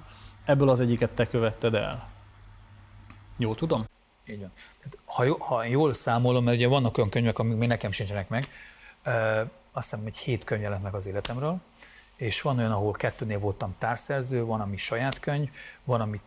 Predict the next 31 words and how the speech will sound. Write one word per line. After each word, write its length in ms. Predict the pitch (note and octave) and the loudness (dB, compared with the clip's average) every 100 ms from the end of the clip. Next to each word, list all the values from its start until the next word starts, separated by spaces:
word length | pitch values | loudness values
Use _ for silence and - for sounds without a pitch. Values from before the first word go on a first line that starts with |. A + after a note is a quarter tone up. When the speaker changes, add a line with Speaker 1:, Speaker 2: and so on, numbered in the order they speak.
| - | -4
Speaker 2:
ö, 160 | G#2+ | -2
amerikai 540 | A2+ A#2 B2+ C3+ C3+ B2 | 0 0 0 0 0 0
srác 340 | - A#2+ G#2+ | 0 0 -2
írt, 160 | B2 - | -4 -4
van, 100 | A2+ | -2
amit 200 | G#2 - | -2 -4
a 100 | G#2 | -2
tanárom 440 | B2 B2+ A#2+ A2 | 0 2 0 0
írt, 220 | A2 G2+ | -2 -4
van, 100 | A2 | -6
aki 540 | G#2 - A2 G#2+ G#2+ G2+ - - - - | -6 -6 -8 -6 -8 -10 -10 -10 -10 -4
olyan 240 | C3+ A#2 | 0 2
könyv 200 | G2+ A2+ | 2 0
is, 140 | A2 - | 0 -2
amit 220 | G#2+ - | -2 -2
a, 400 | G#2+ G#2 G2+ - - | 0 0 -2 -6 -12
a 400 | A#2 G#2+ G#2 G2+ | -6 -2 0 0
volt 340 | G#2+ A#2+ G#2+ - | 2 2 0 -2
rendőr, 360 | A2 G#2 G#2 | -4 -2 -4
aki 200 | G#2 - | -4 -4
benne 260 | G#2+ A2 G#2+ | -4 -2 -2
volt 220 | G#2 G2 | -4 -4
az 120 | G2+ | -4
ügyben, 240 | A2 G#2+ G#2 | -4 -6 -8
aki 160 | F#2+ | -6
sajnos 500 | - A#2 A2 G2+ - - | -2 -2 -2 -2 -4 -2
nem 220 | A#2+ A2 | -4 -2
él, 220 | G#2+ A#2 - - - | -2 -4 -8 -16 -6
nem 220 | A2+ G#2 | -4 0
általam 460 | G#2+ G2 A2+ G#2+ | 0 0 -2 -2
miatt, 260 | G#2 G2+ | -2 -4